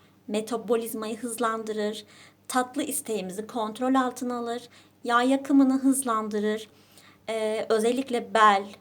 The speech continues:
basen ve göbek yağlarını çok hızlı bir şekilde eritir. Ee, ve çok sağlıklı bir şekilde zayıflamamıza yardımcı olur. Bunun yanında biraz daha spor yapabilirsek hayalimizdeki o ince görünüme kavuşabiliriz.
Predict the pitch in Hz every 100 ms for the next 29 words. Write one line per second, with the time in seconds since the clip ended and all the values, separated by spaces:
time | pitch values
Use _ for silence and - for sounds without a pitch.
0 | _ - 196 226 226 240 240 220 202 220
1 | 240 226 208 190 190 180 208 - 277 -
2 | - 269 - 240 - 185 196 190 254 -
3 | 254 262 262 240 - - - - - -
4 | 214 214 208 226 254 277 - - 240 262
5 | 262 269 - 208 226 294 254 226 202 190
6 | 196 208 403 294 202 185 180 175 190 -
7 | - - - 339 359 285 247 220 214 233
8 | 381 294 208 185 202 269 - - 233 208
9 | 208 202 220 254 - 240 240 - - _
10 | - 381 247 214 208 190 196 202 262 269
11 | 240 226 220 240 240 202 185 190 240 302
12 | - 208 - 285 269 190 139 - -